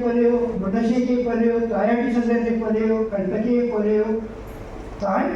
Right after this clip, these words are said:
പഠിച്ച കാര്യം, താൻ മനനം ചെയ്ത കാര്യം, കാണാതെ പഠിക്കുക മാത്രമല്ല, താൻ മനനം ചെയ്ത കാര്യം മറ്റൊരു പുതുതലമുറയ്ക്ക്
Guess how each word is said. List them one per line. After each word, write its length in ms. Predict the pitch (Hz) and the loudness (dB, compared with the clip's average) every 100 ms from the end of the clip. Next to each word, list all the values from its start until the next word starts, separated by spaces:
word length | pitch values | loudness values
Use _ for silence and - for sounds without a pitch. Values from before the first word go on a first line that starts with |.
| 185 | -2
പഠിച്ച 400 | 202 240 233 - 330 233 | 0 0 0 -2 -2 0
കാര്യം, 360 | 226 240 240 247 - - - - - - - - - 202 | 2 2 2 0 -6 -12 -14 -12 -12 -12 -14 -14 -10 -4
താൻ 180 | 226 269 226 | 0 0 0
മനനം 440 | 208 214 277 339 339 277 | 0 0 0 0 0 0
ചെയ്ത 180 | 247 240 214 | 0 0 0
കാര്യം, 300 | 202 202 - - - | 0 0 -4 -8 -8
കാണാതെ 340 | 175 202 247 269 | -6 -2 0 0
പഠിക്കുക 260 | 269 269 240 | 0 0 0
മാത്രമല്ല, 360 | 214 226 214 175 147 | -2 -2 -2 -2 -4
താൻ 140 | 180 220 208 | -4 -2 -2
മനനം 380 | 190 254 381 339 262 | 0 -2 0 0 2
ചെയ്ത 180 | 240 233 214 | 2 2 0
കാര്യം 280 | 196 214 - - - - - - - 165 | 0 0 -2 -4 -8 -12 -14 -14 -12 -6
മറ്റൊരു 340 | 190 190 269 - 220 | -4 -4 -2 -2 -2
പുതുതലമുറയ്ക്ക് 880 | 226 277 226 214 226 220 214 240 | -2 0 0 0 -2 -2 -2 -2